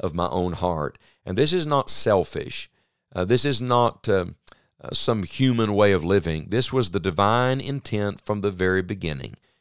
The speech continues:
Adam, in all of his innocence, Adam, with all of his work to do, Adam, with all of his authority and dominion, still needed rest,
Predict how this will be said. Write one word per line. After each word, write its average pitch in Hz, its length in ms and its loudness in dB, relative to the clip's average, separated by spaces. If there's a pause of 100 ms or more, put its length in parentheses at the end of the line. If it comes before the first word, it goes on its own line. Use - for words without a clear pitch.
(320)
Adam, 110 480 2 (480)
in 95 100 -6
all 139 340 10
of 139 60 4
his 135 220 2
innocence, 87 600 0
Adam, 98 460 2 (280)
with 101 140 -2
all 143 320 8
of 147 60 2
his 123 120 0
work 120 300 2
to 107 80 -4
do, 95 180 0
Adam, 107 360 0
with 90 180 -4
all 127 220 4
of 175 60 0
his 165 100 0
authority 135 580 2
and 107 200 -4
dominion, 95 640 -2
still 127 580 -2
needed 101 540 -4
rest, - 500 -8